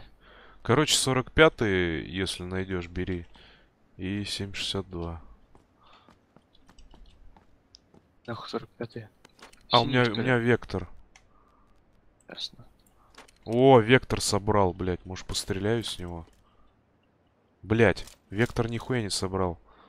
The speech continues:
Speaker 1: Блядь, магазин быстрого доступа. Мне надо увеличенный, короче, для него. Короче, увеличенный для П П, если найдешь, будешь ебать самым
Speaker 2: Я
Speaker 1: охуенным.
Speaker 2: где-то,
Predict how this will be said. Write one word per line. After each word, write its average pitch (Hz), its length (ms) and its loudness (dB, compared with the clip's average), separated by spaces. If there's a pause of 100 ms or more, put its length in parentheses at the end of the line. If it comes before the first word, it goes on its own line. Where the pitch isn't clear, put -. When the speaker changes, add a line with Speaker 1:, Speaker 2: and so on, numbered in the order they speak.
(340)
Speaker 1:
Блядь, 107 380 2
магазин 104 380 -2
быстрого 110 400 -6
доступа. 101 260 -6
Мне 101 60 -4
надо 104 160 -6
увеличенный, 104 560 -4
короче, - 400 -8
для 87 140 -12
него. 87 300 -8 (680)
Короче, - 340 -6
увеличенный 123 500 -2
для 98 120 -4
П 117 140 -2
П, 101 140 0
если 92 220 -2
найдешь, 95 300 -8
будешь 95 300 -10
ебать 92 260 -6
самым 90 280 -6
Speaker 2:
Я 71 60 -14 (320)
Speaker 1:
охуенным. 98 580 -4
Speaker 2:
где-то, 87 220 -8